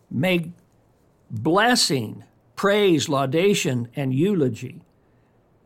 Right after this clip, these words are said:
be to God the Father of our Lord Jesus Christ the Messiah, who has blessed us," listen, "in Christ with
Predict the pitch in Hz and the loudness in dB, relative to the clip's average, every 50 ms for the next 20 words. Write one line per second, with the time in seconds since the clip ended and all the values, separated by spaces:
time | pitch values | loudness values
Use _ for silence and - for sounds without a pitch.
0 | - 113 113 156 190 214 190 180 156 143 165 180 202 208 214 208 175 170 151 127 | -10 -2 2 2 2 4 2 0 0 2 4 4 6 4 4 2 0 -4 -4 -2
1 | - 196 190 202 208 214 202 220 214 208 - 160 160 156 156 156 165 170 160 165 | -2 0 0 2 0 0 0 -2 -2 -2 -2 -4 -2 -2 0 0 2 2 2 2
2 | 151 127 113 185 214 226 214 170 202 180 - - - 185 175 185 185 175 - 185 | 0 -2 -2 0 0 0 0 0 0 -2 -2 -2 0 0 0 0 0 -2 -4 -4
3 | 180 170 160 151 - 165 147 147 147 120 123 143 214 220 226 220 185 170 202 196 | -4 -2 -2 -2 -2 -2 -2 -2 -4 -4 -2 0 2 4 4 2 2 0 -2 -2
4 | 202 196 185 170 143 139 131 156 190 196 202 208 208 190 - - - - _ - | -2 -2 -2 -2 -4 -6 -2 0 2 2 2 0 0 -2 -2 -4 -6 -6 _ 2
5 | 214 196 147 123 127 131 - - 196 202 185 170 - - 127 117 117 - _ _ | 2 2 2 2 -2 -4 -6 -6 -6 -4 -4 -4 -4 -6 -6 -8 -10 -12 _ _
6 | _ _ - _ _ _ _ _ _ - 185 220 240 262 277 285 - - 196 151 | _ _ -20 _ _ _ _ _ _ 2 2 4 4 4 2 0 2 0 0 0
7 | 139 139 135 143 135 - - 147 165 160 - | 0 0 -2 -2 -4 -4 -2 -2 -2 -2 -2